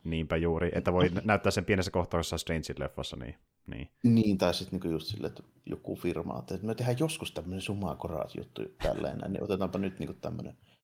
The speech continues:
Speaker 1: Sumagorat
Speaker 2: Joo.
Speaker 1: solo-elokuva.
Speaker 2: Mielenkiintoinen, mielenkiintoinen juttu. Jännä, ettei se ole palautunut, niinku, just Disneylle kautta Marvelille jonkun köntän mukana silleen, että
Speaker 1: Kyllä, ja pistä, pistä
Speaker 2: Joo.
Speaker 1: miettimään, pistä miettimään, että kuinka moni muu, muu hahmo, jota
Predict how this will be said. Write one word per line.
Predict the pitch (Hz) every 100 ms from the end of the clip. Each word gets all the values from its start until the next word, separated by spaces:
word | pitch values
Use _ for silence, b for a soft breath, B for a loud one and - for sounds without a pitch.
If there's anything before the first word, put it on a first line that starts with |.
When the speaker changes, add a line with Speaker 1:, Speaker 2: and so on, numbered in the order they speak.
| _ _ _ _ -
Speaker 1:
Sumagorat | - 110 104
Speaker 2:
Joo. | 90
Speaker 1:
solo-elokuva. | - 101 82 76 73 76 - - _ _ _ -
Speaker 2:
Mielenkiintoinen, | 90 87 90 87 95 -
mielenkiintoinen | 107 101 95 90 92 85
juttu. | 82 - 98
Jännä, | 104 107
ettei | 92 98
se | 95
ole | 92
palautunut, | - 90 87 85 87 80
niinku, | 80 80
just | 78 -
Disneylle | - - - 85
kautta | - -
Marvelille | 82 76 82 85
jonkun | 76 85 -
köntän | 73 78 90
mukana | 92 - - -
silleen, | - 85
että | -
Speaker 1:
Kyllä, | 101 98
ja | 92
pistä, | 120 120
pistä | 123 127 127
Speaker 2:
Joo. |
Speaker 1:
miettimään, | 143 185 170 107 95 - -
pistä | 117 -
miettimään, | 131 156 143 110
että | 113
kuinka | 123 117
moni | 113
muu, | 123 143 -
muu | 156
hahmo, | 139 117 95
jota | 95